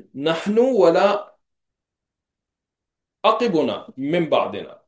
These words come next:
कि अगर हमने इनके साथ मुबाहला कर लिया ना, तो अगर ये वाकई नबी निकल आए ना, तो फिर तो हम भी गए और हमारी औलादें भी गई। तो इनके साथ मुबाहला ना करना, ये उन्होंने एक दूसरे को मशवरा दिया, तय हो गया। इनका कि ठीक है, हम निकलते हैं। तो अब ना इन्होंने नबी अलैहिस्सलाम से कहा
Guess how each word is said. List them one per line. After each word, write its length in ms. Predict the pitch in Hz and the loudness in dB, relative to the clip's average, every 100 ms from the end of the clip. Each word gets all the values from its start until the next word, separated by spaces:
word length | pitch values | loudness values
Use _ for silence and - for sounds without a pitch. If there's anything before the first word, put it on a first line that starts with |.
| - | -8
कि 40 | |
अगर 260 | - 175 240 | -2 0 0
हमने 220 | 233 220 | 0 -4
इनके 160 | 196 190 | -4 -2
साथ 240 | 180 156 | -2 -2
मुबाहला 360 | 127 117 139 185 | -4 -2 0 0
कर 160 | 170 165 | -2 -2
लिया 200 | 175 135 | -4 -4
ना, 140 | 117 107 | -4 -8
तो 180 | 147 - | -10 -6
अगर 260 | 143 160 | -2 0
ये 100 | 160 | 0
वाकई 320 | 143 127 127 151 | 0 0 -2 -6
नबी 280 | 127 135 143 | -6 -4 -4
निकल 280 | 127 143 | 0 2
आए 140 | 127 117 | 2 0
ना, 100 | 113 - _ _ _ | -4 -8 _ _ _
तो 80 | 135 | -8
फिर 220 | 131 139 139 | -2 -2 0
तो 140 | 139 123 113 95 87 82 95 _ | 0 2 2 -2 -6 -8 -16 _
हम 160 | 120 139 | -8 -6
भी 100 | 180 | -2
गए 280 | 185 180 170 - | 2 2 2 -4
और 180 | 139 123 | -6 -6
हमारी 400 | 117 110 113 131 - | -8 -8 -8 -6 -4
औलादें 380 | 113 117 123 110 | 2 4 4 0
भी 100 | 82 | -6
गई। 260 | - - _ _ _ _ _ _ _ _ | -14 -20 _ _ _ _ _ _ _ _
तो 80 | 123 | -6
इनके 180 | 135 120 | -6 0
साथ 180 | 147 135 | 2 2
मुबाहला 420 | 110 117 131 113 | 2 2 2 -2
ना 100 | 87 | -4
करना, 240 | - 76 | -12 -12
ये 120 | 95 123 | -8 -6
उन्होंने 280 | 117 113 131 | -4 -4 -6
एक 100 | 104 | -6
दूसरे 260 | 104 101 | -8 -6
को 220 | 98 180 - | -4 -6 -8
मशवरा 360 | 110 98 113 104 | -12 -6 -2 -2
दिया, 240 | 98 95 95 - | -2 -6 -6 -2
तय 100 | 120 | 2
हो 160 | 101 85 | 2 0
गया। 160 | 87 107 | -6 -6
इनका 200 | 107 113 | -6 -6
कि 140 | 117 | -6
ठीक 200 | - 107 | -8 -6
है, 100 | 95 | -6
हम 80 | 92 | -6
निकलते 360 | 95 - - | -12 -14 -16
हैं। 80 | - - _ _ _ - | -16 -18 _ _ _ -2
तो 40 | |
अब 160 | 180 196 | 2 4
ना 100 | 226 | 4
इन्होंने 280 | 170 160 160 | 4 4 2
नबी 180 | 135 143 | 2 2
अलैहिस्सलाम 520 | 135 139 127 139 127 | 2 0 0 -2 -6
से 120 | 139 | -4
कहा 260 | 120 117 | -2 0